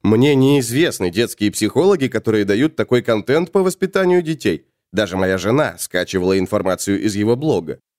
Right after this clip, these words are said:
Благодаря позиционированию между Сашей и его подписчиками отсутствовал барьер недоступности,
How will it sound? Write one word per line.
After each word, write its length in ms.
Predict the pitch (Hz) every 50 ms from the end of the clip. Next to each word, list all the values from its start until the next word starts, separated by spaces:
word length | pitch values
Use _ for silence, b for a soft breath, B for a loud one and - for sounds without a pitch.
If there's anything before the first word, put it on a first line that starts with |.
| _ _ -
Благодаря 440 | - 135 165 175 185 190 202 226 247
позиционированию 1000 | 240 226 202 190 202 - - 185 185 180 170 202 226 226 214 202 196 185 180 175
между 320 | 175 180 165 139 151 160
Сашей 440 | 135 - - 170 180 - - 160 147
и 100 | - 143
его 200 | 143 139 143 147
подписчиками 760 | - 147 143 127 - 220 220 - - 190 - 180 165 160 170
отсутствовал 720 | 131 165 156 - - 214 214 - - 190 185 170 175 165
барьер 420 | 147 127 143 143 139 143 160 156 156
недоступности, 880 | 165 165 147 165 170 - - 247 226 - 151 120 101 - - 101 87